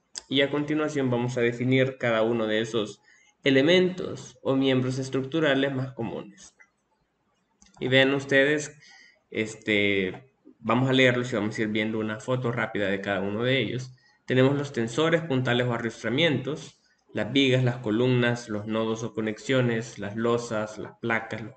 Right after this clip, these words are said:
cables, los arcos, las cerchas,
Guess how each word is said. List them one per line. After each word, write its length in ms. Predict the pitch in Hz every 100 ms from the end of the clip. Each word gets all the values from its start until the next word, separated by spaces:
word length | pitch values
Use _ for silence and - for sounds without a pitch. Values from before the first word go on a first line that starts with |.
| _
cables, 320 | 113 107 110
los 260 | 104 101 104
arcos, 420 | 104 - 110 - - - - _
las 260 | 113 113
cerchas, 960 | - 131 123 - 127 123 123 - - -